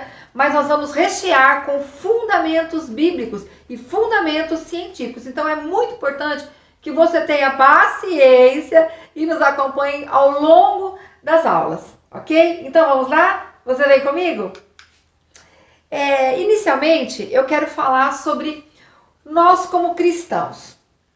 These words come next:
Nós entendemos que temos que vestir aí a capa-, o capacete da salvação, a couraça da justiça, enfim, temos que botar aí a nossa armadura e nós saímos pra guerra, né? Eu costumo dizer que no nosso dia a dia a gente mata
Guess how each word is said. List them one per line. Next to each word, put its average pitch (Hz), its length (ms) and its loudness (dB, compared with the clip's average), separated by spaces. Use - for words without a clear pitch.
Nós 392 360 0
entendemos 302 880 -2
que - 80 -20
temos 269 240 -10
que - 140 -12
vestir 247 440 -2
aí 233 180 4
a 247 80 0
capa-, 240 540 -8
o 220 60 -14
capacete 254 680 0
da 220 120 0
salvação, 240 1040 -2
a 240 120 -10
couraça 254 640 2
da 233 140 -2
justiça, 269 720 -6
enfim, 302 300 -6
temos 330 320 -6
que - 100 -12
botar 311 440 -2
aí 285 180 -4
a 294 60 -6
nossa 302 340 -6
armadura 285 880 0
e 359 80 -12
nós 403 200 -2
saímos 370 400 -2
pra 277 160 -2
guerra, 175 320 -6
né? 285 320 -6
Eu 254 140 0
costumo 330 320 -2
dizer 302 320 0
que 311 140 -2
no 294 100 -6
nosso 285 320 -2
dia 254 220 2
a 247 40 -6
dia 302 300 0
a 277 40 2
gente 277 300 -6
mata 269 420 0